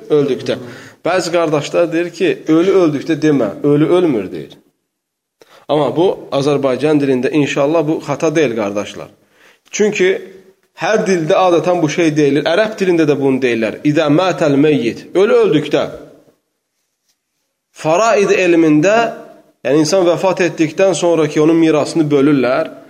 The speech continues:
Bu elmdə ümumiyyətlə bu kəlmə çox işlənir. Ölü öldükdə, ölü öldükdə bu qədər qoyur, ölü öldükdə bu qədər qoyur və s. kimi.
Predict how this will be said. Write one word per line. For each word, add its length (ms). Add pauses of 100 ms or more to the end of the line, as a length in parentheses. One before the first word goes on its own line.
(320)
Bu 160
elmdə 640
ümumiyyətlə 560
bu 100
kəlmə 360
çox 260
işlənir. 340 (260)
Ölü 220
öldükdə, 400
ölü 300
öldükdə 400 (460)
bu 120
qədər 360
qoyur, 300
ölü 260
öldükdə 280
bu 80
qədər 320
qoyur 240
və 60
s. 240
kimi. 220